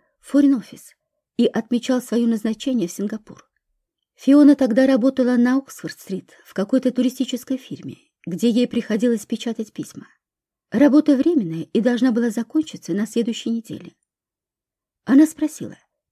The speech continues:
не знаю ли я о какой-нибудь по-настоящему интересной работе.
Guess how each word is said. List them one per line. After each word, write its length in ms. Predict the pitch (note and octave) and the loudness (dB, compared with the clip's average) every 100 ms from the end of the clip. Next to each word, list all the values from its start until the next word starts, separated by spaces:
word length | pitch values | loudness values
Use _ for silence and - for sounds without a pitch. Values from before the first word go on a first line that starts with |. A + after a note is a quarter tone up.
| _ | _
не 200 | B3+ C#4 | 6 8
знаю 280 | A#3+ C#4+ C4 | 8 6 6
ли 120 | B3 | 2
я 220 | A#3 D4+ | 0 -2
о 160 | - G#3 | -2 -6
какой-нибудь 540 | A3+ - B3+ A#3 B3 | -6 0 0 0 -2
по-настоящему 840 | - A#3+ - A#3 C#4 D4 - F3+ - | -2 -2 -2 -6 -6 -6 -8 -8 -4
интересной 500 | A3+ C#4 A#3+ - D#3 | -6 -4 -8 -8 -10
работе. 460 | G#3 G3 - - | -8 -12 -14 -20